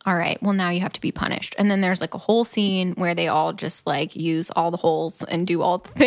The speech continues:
things. And it is a lot. Yeah, it's a lot. So that happens. And then, like, two days later,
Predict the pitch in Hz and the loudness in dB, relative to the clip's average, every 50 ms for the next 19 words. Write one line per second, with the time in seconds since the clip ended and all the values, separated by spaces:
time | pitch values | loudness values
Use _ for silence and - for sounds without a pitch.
0 | 277 262 - 302 277 - - - - - - 302 - _ _ _ _ _ _ _ | 4 6 2 2 2 0 -2 -4 -2 -2 -4 -6 -10 _ _ _ _ _ _ _
1 | _ - - - - - - - - - - _ - 233 247 262 233 226 226 226 | _ 0 0 2 2 2 0 -2 -2 -6 -6 _ 2 4 6 6 6 4 4 4
2 | 226 190 165 147 - - - - _ - - 202 214 214 208 196 180 185 185 185 | 2 2 2 0 -2 -6 -8 -12 _ 0 4 4 4 6 4 2 2 2 2 0
3 | 214 196 - - - - _ _ _ _ _ _ _ _ _ _ _ _ _ _ | -2 -2 -6 -6 -8 -10 _ _ _ _ _ _ _ _ _ _ _ _ _ _
4 | _ _ _ _ _ _ _ - - - - - 175 - - - - - - 214 | _ _ _ _ _ _ _ -20 -12 -2 0 0 0 0 -2 -10 -10 -10 -12 -14
5 | - - - - - _ _ _ _ _ _ _ _ _ _ _ _ - 220 - | -12 -12 -14 -14 -16 _ _ _ _ _ _ _ _ _ _ _ _ -6 -4 -2
6 | - - - 202 190 - _ _ - - 208 - 156 147 - - - - - - | -2 -2 -4 -4 -8 -10 _ _ -2 -2 2 2 2 2 4 4 2 2 0 -6
7 | - - - - - - - - - - - - - 254 240 240 233 233 226 - | -12 -16 -14 -12 -12 -12 -12 -12 -8 -4 0 6 6 6 8 8 6 4 2 2
8 | 208 196 190 175 170 - 180 185 - - - - - - - 190 - - - 220 | 0 2 2 4 2 2 0 -2 -2 -2 -2 -4 -4 -4 -4 -4 -2 2 4 4
9 | 226 226 226 220 220 220 220 220 - - - 202 190 202 - - - - 254 269 | 6 6 4 4 4 2 2 0 0 -2 -2 -2 -2 -2 -4 -6 -2 0 2 4
10 | 302 294 254 214 202 196 190 202 208 208 208 202 | 4 2 2 2 2 2 4 2 2 2 0 -2